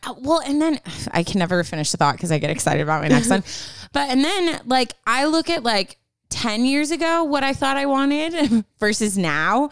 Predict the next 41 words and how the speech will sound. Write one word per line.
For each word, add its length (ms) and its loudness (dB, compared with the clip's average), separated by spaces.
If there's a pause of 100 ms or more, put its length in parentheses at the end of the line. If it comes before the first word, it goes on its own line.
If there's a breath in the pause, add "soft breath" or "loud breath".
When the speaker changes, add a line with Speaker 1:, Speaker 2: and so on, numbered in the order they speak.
Speaker 2:
Yeah. 360 2
Speaker 1:
It's 340 0
changed 320 0
so 240 0
much. 400 -2
And 160 2
it's 160 0
because 680 -2 (340 loud breath)
I 160 4
dated 720 0 (120)
or 180 4
I 80 0
talked 480 0
to 180 2
people 420 0
that 220 2
were 180 0
what 200 2
I 100 2
said 240 0
I 120 2
wanted. 600 0 (220 loud breath)
And 160 2
then 100 0
I 80 0
was 140 0
like, 160 -4
"Wait 200 2
a 60 2
second, 380 0
like, 160 0 (140)
I 160 0
don't 520 -2
want 320 -4 (120)
that." 380 0
You 160 0
know 120 2
what 100 4
I 80 0
Speaker 2:
Yeah. 60 -2
Speaker 1:
mean? 260 0